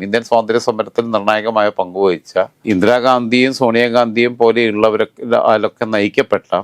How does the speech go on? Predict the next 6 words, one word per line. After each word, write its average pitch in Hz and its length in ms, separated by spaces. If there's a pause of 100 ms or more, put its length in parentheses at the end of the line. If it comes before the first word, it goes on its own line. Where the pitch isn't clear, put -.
(300)
ഒരു 120 160
പ്രസ്ഥാനത്തിന്റെ 110 800 (140)
തലപ്പത്തിരുന്നു 113 640
കൊണ്ട് 87 240 (180)
ആ - 100
പ്രസ്ഥാനത്തിന്റെ 110 640